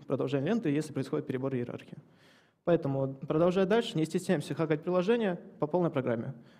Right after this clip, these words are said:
Что это под-, что это подразумевает? То есть мы можем глобально отключить анимацию. Ли-, излишний рендеринг — это нам не нужно. А, ускоряем неотключаемые анимации тоже.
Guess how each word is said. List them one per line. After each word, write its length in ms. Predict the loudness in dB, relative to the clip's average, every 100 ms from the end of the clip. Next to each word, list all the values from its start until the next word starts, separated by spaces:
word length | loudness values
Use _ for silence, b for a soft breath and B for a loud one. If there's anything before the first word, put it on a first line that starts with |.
| B
Что 160 | 2
это 140 | 2 2
под-, 440 | -2 -6 -8 -10
что 140 | -2 0
это 140 | 0
подразумевает? 560 | 0 0 0 0 -2 0
То 100 | 0
есть 220 | 0 -2
мы 100 | 2
можем 240 | 4 4
глобально 340 | 2 4 4 2
отключить 320 | -2 -6 -6
анимацию. 540 | -4 -4 -4 -4 -4
Ли-, 180 | -2 -2
излишний 380 | -2 -2 -2 2
рендеринг — 480 | 4 4 4 0 -2 -10 -4
это 520 | -4 0 0 0 -2 B B
нам 240 | -6 -6 -6 -8
не 280 | -4 0 2
нужно. 360 | 0 -2 -8 -12 B B B B B B
А, 240 | -4 -2
ускоряем 400 | -2 -2 2 2
неотключаемые 640 | 4 2 -2 -6 -2 0 -2
анимации 540 | -4 -4 -6 -8 -10 -10 B B _
тоже. 300 | -4 -2 -4